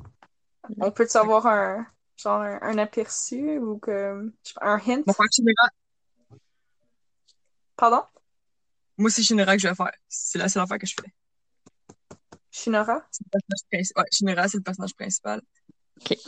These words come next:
Speaker 1: Ah oui ! Ah ouais, avec les yeux un peu fuckés, là. <laughs>
Speaker 2: Ouais, puis les dents à la question. Fait que c'est ça.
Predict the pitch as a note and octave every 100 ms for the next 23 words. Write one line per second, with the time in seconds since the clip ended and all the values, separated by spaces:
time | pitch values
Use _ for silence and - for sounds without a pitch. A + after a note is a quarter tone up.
0 | - - E4 F4+ G4+ E4+ A#3 - _ _
1 | _ G#3+ G#3+ G#3 - A#3 A#3 A3+ A3+ G#3+
2 | A3+ A3 A3 A#3 - G#3+ A3+ A3+ A#3+ A3+
3 | - A#3+ _ _ - - _ _ - _
4 | F#3+ G3 A#3 - - - G3 F#3+ G3+ G3+
5 | - - F#3+ F#3 F#3+ - - - - -
6 | G3 - _ _ _ _ _ - - _
7 | - - - - - - - - _ _
8 | _ _ _ _ - _ _ - _ _
9 | - _ _ - F3+ - F3